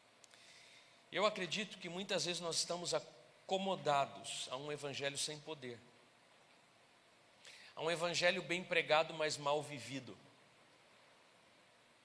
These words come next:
E infelizmente o dínamos do evangelho, que vem acompanhado de resultados,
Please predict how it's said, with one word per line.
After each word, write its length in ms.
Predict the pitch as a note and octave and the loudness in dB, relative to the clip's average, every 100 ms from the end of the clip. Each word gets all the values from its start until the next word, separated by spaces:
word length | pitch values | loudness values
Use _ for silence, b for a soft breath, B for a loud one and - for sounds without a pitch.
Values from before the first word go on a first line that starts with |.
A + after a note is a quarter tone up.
| - - - - - - - - - - - - - - - - - - B B B B B | -20 -20 -20 -20 -20 -20 -20 -20 -20 -20 -20 -20 -20 -20 -20 -20 -20 -20 B B B B B
E 140 | E3 | 4
infelizmente 720 | A3 B3 A#3 G#3+ F3 G#3 A3+ G3+ | 4 4 4 4 4 2 2 -2
o 60 | D#3 - | -6 -2
dínamos 680 | - F#3+ A#3+ A3+ G3 D#3+ | 0 0 0 -2 -2 -6
do 160 | C#3 D#3 | -4 -4
evangelho, 760 | C#3+ D3 C3+ A#2 C#3 C#3+ A2+ - - - - - - B B B - | -4 -6 -6 -4 0 -2 -4 -14 -20 -20 -20 -20 -20 B B B -10
que 120 | E3+ | -8
vem 420 | D3+ C3+ F3+ A3+ A3+ | -6 4 4 4 0
acompanhado 760 | A3+ F3+ - D#3+ D#3 E3+ D#3+ | -2 -6 -6 -4 0 -2 -2
de 140 | C#3 | -10
resultados, 1040 | C3+ C#3+ C3 B2 - C3+ C#3 A2 - - | -6 -6 -6 -8 -2 0 0 -6 -8 -8